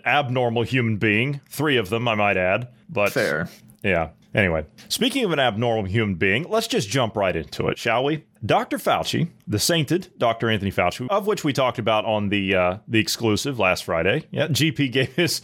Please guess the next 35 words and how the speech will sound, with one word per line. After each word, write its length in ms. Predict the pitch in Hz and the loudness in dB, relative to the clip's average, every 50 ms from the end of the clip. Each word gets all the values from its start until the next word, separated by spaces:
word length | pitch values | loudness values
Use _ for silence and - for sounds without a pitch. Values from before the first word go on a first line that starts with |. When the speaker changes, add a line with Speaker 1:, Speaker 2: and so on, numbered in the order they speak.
| - - - | -12 -8 -2
Speaker 1:
gave 180 | - 127 123 | 0 2 2
his 140 | 120 123 - | 2 0 0
two 160 | - 135 120 | 0 0 0
cents 480 | 104 - 110 104 104 123 170 165 - - - - - - _ | 0 0 0 2 2 2 0 -4 -6 -10 -12 -18 -20 -12 _
on, 220 | - 110 110 107 104 | 0 0 0 2 2
uh, 140 | 101 101 101 | 0 0 2
on 140 | 110 110 104 | 0 0 2
Doctor 280 | 107 98 92 - 92 | 2 0 0 -2 -6
Fauci, 460 | 80 98 90 87 87 - - 113 127 - | -2 0 2 2 2 0 0 -4 -2 0
and 160 | 139 131 127 | 0 0 0
it 80 | 135 - | 2 0
was 180 | 127 92 92 | -2 0 2
a 160 | 107 101 101 - | 0 0 0 -2
very, 540 | 131 101 92 85 117 135 185 196 139 101 92 | -6 -8 -4 0 0 2 2 2 2 2 0
very 640 | 85 80 78 90 107 127 135 107 87 85 82 - - - _ _ _ - | -2 -4 -2 0 0 2 2 2 2 0 0 -4 -8 -16 _ _ _ 0
accurate 420 | 117 120 120 - 107 95 90 104 | 0 0 0 0 -2 0 0 2
insight, 360 | 123 120 - - 90 80 85 | 0 0 0 -2 -2 0 0
I 100 | 92 92 | 2 2
have 180 | 95 95 - - | 2 0 0 -4
to 100 | - - | -10 -4
say. 300 | - 120 110 95 - - - - - - | 0 0 2 2 0 -2 -8 -18 -8 -2
Uh, 140 | 113 120 123 | -2 -2 0
Doctor 360 | 156 135 156 202 233 - 285 | 0 0 0 0 -2 -4 -4
Fauci 320 | - 226 196 170 - 160 139 | -2 0 0 0 0 -2 -2
says 280 | - 175 165 151 123 | 0 0 2 2 2
that 180 | 131 143 - 123 | 0 -2 -4 -4
we 260 | 110 120 175 262 294 | -4 -2 0 0 0
may 400 | 269 226 185 170 170 180 190 190 | 0 2 2 2 2 2 2 2
not 420 | 175 143 135 147 160 160 - - 139 | 0 0 0 2 0 0 0 -2 -2
return 420 | 131 120 - - 143 151 139 120 | -2 -2 0 0 0 2 2 0
to 120 | - - 98 | 0 -2 -2
normal 520 | 98 120 143 151 131 107 101 95 95 - | 0 0 0 0 2 2 2 0 2 2
until 720 | 117 110 107 - - 123 117 107 104 101 98 95 90 92 - - - - - | 0 0 0 0 0 0 2 2 2 2 0 0 -2 -6 -12 -20 -20 -20 -10
twenty 300 | - - 113 107 104 92 | -4 0 0 2 2 0
twenty-two. 640 | - - 101 90 87 - - - - - 87 90 | 0 -2 -2 -2 -2 -4 -4 -4 -2 -2 -2 -4